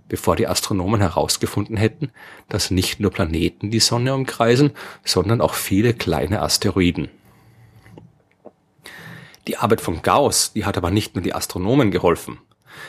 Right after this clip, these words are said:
Mit seiner Methode hat er überall arbeiten können,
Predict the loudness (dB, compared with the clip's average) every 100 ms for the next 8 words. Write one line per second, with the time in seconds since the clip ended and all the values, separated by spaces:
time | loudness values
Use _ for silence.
0 | -18 -12 -10 -6 -4 -2 2 4 4 2
1 | 0 -2 0 2 0 0 -4 -4 -4 -4
2 | -6 0 2 2 0